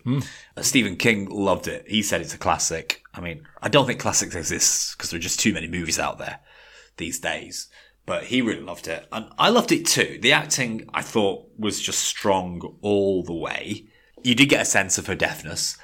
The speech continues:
Speaker 2: I don't think, like I said, you get a sense of how the deafness impacts upon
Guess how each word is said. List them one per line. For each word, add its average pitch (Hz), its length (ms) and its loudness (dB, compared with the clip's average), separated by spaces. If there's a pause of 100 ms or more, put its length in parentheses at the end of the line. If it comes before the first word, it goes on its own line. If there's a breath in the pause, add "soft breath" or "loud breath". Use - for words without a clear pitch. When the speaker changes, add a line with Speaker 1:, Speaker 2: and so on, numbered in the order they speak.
(160 loud breath)
Speaker 2:
I 117 80 -4
don't 147 320 4
think, 135 140 -2
like 104 240 -2
I 98 80 0
said, 80 440 2
you 90 400 -8
get 92 200 0
a - 40 -6
sense 92 400 0
of 87 160 -10 (160)
how 92 540 2
the 82 120 -12
deafness - 500 -8
impacts - 460 -4
upon 82 440 -4